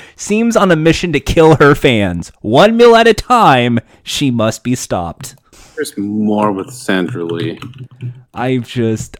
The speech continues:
Speaker 1: I just, it's, I
Speaker 2: You still with me?
Speaker 1: Yeah, I'm still with you.
Speaker 2: Did I c-, cut, put,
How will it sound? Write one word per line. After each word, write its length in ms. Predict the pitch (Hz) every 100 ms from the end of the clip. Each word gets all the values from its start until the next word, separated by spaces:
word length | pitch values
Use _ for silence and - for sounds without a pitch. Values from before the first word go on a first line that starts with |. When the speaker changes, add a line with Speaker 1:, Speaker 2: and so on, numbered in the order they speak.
| _
Speaker 1:
I 120 | 139
just, 300 | 156 - 180
it's, 180 | 151 165 - -
I 220 | - 214 _ - - _ _ _ -
Speaker 2:
You 100 | -
still 200 | - 101
with 200 | 101 -
me? 220 | 117 117 _ -
Speaker 1:
Yeah, 160 | 156
I'm 120 | 202 262
still 180 | 254
with 180 | 139 104
you. 140 | 110 117 - - _ -
Speaker 2:
Did 200 | 87 87
I 120 | -
c-, 60 | 131 _ _ _ -
cut, 520 | - 104 - 101 -
put, 340 | - - -